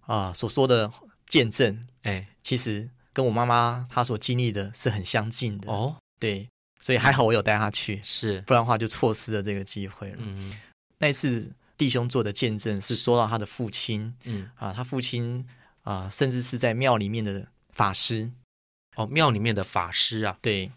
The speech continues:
Speaker 2: 哦。
Speaker 1: 他说到他的父亲，
Speaker 2: 嗯。
Speaker 1: 在庙里面，好像一辈子服侍他所认为的神。
Speaker 2: 嗯。
Speaker 1: 可是呢，他看到他父亲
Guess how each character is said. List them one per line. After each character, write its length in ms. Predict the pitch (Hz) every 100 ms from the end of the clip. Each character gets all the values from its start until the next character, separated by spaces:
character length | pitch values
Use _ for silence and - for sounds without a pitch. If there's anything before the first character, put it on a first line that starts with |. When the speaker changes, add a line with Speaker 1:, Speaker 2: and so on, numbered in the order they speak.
| -
Speaker 2:
哦。 300 | 113 104 104 101 _ _ _ -
Speaker 1:
他 160 | -
说 180 | 135 135
到 160 | 135 117
他 200 | - 123
的 80 |
父 180 | - 131
亲， 400 | 120 123 117 127 -
Speaker 2:
嗯。 260 | 117 101 101 _ _ -
Speaker 1:
在 120 | 120
庙 220 | 120 110
里 120 | 98
面， 380 | 98 107 101 120 _
好 140 | -
像 160 | 113 151
一 80 | 147
辈 180 | 208 160
子 200 | 123 110
服 180 | -
侍 160 | 127 156
他 160 | - 131
所 180 | 123
认 160 | 113 127
为 120 | 101
的 100 | 101
神。 400 | - - 95 117 - -
Speaker 2:
嗯。 260 | 120 104 101 _ _
Speaker 1:
可 140 | - 110
是 180 | - 147
呢， 300 | 120 120 139 _ _ _
他 120 | -
看 120 | - 160
到 80 |
他 120 | 151 151
父 180 | 156
亲 380 | 139 - 127 143